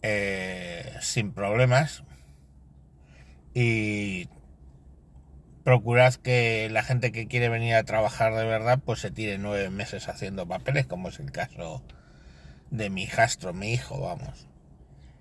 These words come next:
Cuando me lo traje de Ecuador con su contrato, y aquí le tienes con dos trabajos y cotizando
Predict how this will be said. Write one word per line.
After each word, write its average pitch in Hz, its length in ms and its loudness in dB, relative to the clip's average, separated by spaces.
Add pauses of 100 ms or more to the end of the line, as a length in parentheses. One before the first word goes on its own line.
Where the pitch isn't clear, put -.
(300)
Cuando 104 680 2
me 98 180 -6
lo 92 180 -6
traje 101 380 -2
de 92 120 -8
Ecuador 90 800 -6 (180)
con 113 180 -2
su 104 220 -6
contrato, 95 1040 2
y 104 120 -12
aquí 104 260 -8
le 98 160 -6
tienes 107 320 -4
con 95 260 -6
dos 98 240 -6
trabajos 127 800 4
y 104 100 -14
cotizando 123 1000 0